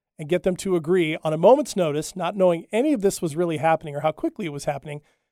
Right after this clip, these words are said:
Guess who were the four guys she found? The four I've just been telling you about. Billy Watts, Tilly Poole, who had become best friends by that long before then and were living nearby each other near Houston, Texas. Buck Dungan, who was down in San Clemente,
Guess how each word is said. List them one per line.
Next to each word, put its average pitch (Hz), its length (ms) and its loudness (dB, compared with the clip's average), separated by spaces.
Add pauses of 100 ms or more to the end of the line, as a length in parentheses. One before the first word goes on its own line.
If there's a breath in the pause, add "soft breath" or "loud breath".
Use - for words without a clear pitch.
(220)
Guess 254 300 2
who 233 80 0
were 226 100 4
the 196 60 2
four 190 240 4
guys 160 300 2
she 151 180 -12
found? 143 220 -20 (960)
The 147 60 -4
four 214 380 8
I've 185 140 2
just 170 180 0
been 165 120 -4
telling 151 280 -4
you 143 120 -6
about. 139 360 -8
Billy 202 200 2
Watts, 175 520 2 (420)
Tilly 196 240 2
Poole, 156 460 -2 (120)
who 170 60 -4
had 160 100 0
become 147 300 -4
best 190 260 4
friends 156 320 -2
by 143 160 -8
that 139 280 -12
long 170 320 6
before 147 280 -10
then 127 220 -20 (320)
and 151 80 -6
were 151 80 -2
living 160 400 -2
nearby 151 540 0 (240)
each - 120 -10
other 143 340 -4 (120)
near 147 140 -12
Houston, 170 340 -6
Texas. - 460 -12 (500)
Buck 196 260 6
Dungan, 180 420 4
who 160 80 -6
was 151 120 -4
down 156 200 -2
in 143 60 -8
San 170 260 -2
Clemente, 151 540 -6